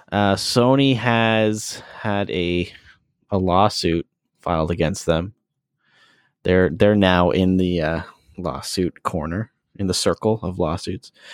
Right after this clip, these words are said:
uh, for apparently, uh,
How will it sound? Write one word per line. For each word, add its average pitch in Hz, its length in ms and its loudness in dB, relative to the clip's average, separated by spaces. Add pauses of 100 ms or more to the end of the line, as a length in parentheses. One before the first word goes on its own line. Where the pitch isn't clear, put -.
(340)
uh, 101 460 4
for 117 1040 2
apparently, 180 840 0 (720)
uh, 82 240 -6